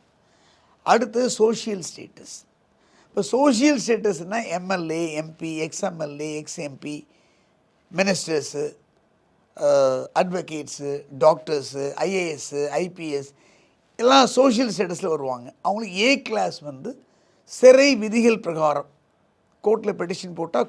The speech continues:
கோர்ட்டே அலோகேட் பண்ணுவாங்க, இல்ல ஜெயில் சூப்பரண்டே அலோகேட் பண்ணுவாங்க. அது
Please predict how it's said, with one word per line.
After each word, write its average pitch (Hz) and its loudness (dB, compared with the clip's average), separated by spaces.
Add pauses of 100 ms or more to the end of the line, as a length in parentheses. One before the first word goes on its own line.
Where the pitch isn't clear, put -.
கோர்ட்டே 226 6 (100)
அலோகேட் 165 -4
பண்ணுவாங்க, 131 -12 (800)
இல்ல 262 0 (180)
ஜெயில் 269 10
சூப்பரண்டே 240 -2
அலோகேட் 160 -6
பண்ணுவாங்க. 55 -18 (1600)
அது 262 0